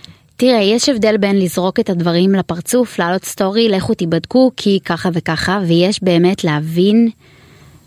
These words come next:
להבין למה, ויותר מזה, ה-, ה-, אני, אני אחזור שנייה למה שאתה אומר, כאילו, לשאלה,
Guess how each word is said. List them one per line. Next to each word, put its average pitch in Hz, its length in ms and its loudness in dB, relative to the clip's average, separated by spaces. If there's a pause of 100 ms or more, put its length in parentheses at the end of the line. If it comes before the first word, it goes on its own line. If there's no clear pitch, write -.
(420)
להבין 185 580 0 (200)
למה, 170 560 0 (500)
ויותר 165 1080 0
מזה, 220 260 2 (120)
ה-, 180 220 -4
ה-, 165 260 -6
אני, 185 160 -4 (140)
אני 180 140 2
אחזור 226 260 0
שנייה 262 180 2
למה 185 160 0
שאתה 185 220 -2
אומר, 185 300 2 (340)
כאילו, 170 220 -2
לשאלה, 160 520 -2